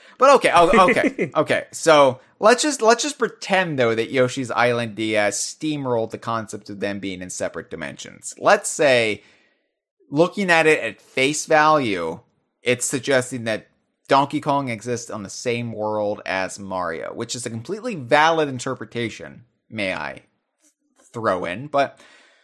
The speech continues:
Speaker 1: so here's where the story would stand thus far. Mario and Luigi are not Italian. They're just Italian accented people with Italian adjacent names who are born on the Mushroom Earth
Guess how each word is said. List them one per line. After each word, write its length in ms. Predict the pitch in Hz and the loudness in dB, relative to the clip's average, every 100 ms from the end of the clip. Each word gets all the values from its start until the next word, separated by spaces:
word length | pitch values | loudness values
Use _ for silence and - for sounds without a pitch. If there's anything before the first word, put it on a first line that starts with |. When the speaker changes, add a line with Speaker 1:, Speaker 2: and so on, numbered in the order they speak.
| _ _ | _ _
Speaker 1:
so 260 | - 175 165 | 2 4 4
here's 360 | 165 220 208 | 6 6 6
where 140 | 180 185 | 4 2
the 80 | 156 | 2
story 460 | - 170 160 151 | 0 2 4 4
would 220 | 127 120 | 2 -4
stand 560 | - - 113 101 95 - | -6 -4 -2 -2 -6 -12
thus 280 | 101 95 - | -4 -4 -4
far. 500 | - 101 85 65 - _ _ _ | -6 -2 0 -2 -8 _ _ _
Mario 520 | 123 151 226 269 247 | -2 4 6 6 4
and 120 | 220 175 | 0 -2
Luigi 540 | 165 202 196 147 135 | -4 -4 -6 -2 0
are 180 | 113 127 | 2 0
not 480 | 120 120 147 170 120 | 0 0 2 2 0
Italian. 800 | 110 - - 123 117 92 71 - _ _ _ _ | -6 -8 -2 0 0 -4 -10 -16 _ _ _ _
They're 200 | 123 147 | 0 2
just 380 | 156 170 156 - | 4 2 0 2
Italian 720 | 147 - - 151 175 175 160 - | -4 -4 -4 -2 -2 -2 -6 -6
accented 800 | 110 151 - 151 127 117 113 _ | -2 0 0 -4 -4 -6 -12 _
people 480 | - 165 - 101 95 | -14 -12 -2 -2 0
with 180 | 113 123 | -4 -4
Italian 640 | 117 - 139 143 139 131 | -6 -6 -6 -6 -6 -6
adjacent 640 | 113 104 113 110 110 104 | -8 -6 -6 -6 -6 -10
names 640 | 117 131 120 - - - - _ _ - | -8 -4 -4 -6 -12 -14 -14 _ _ -4
who 120 | 156 | 2
are 140 | 143 | 2
born 460 | 113 127 190 226 226 | 2 2 4 4 2
on 200 | 170 156 | -2 -2
the 80 | 147 | 0
Mushroom 420 | 147 - 156 139 | -2 -2 -6 -6
Earth 420 | 104 87 65 - | -4 -4 -6 -16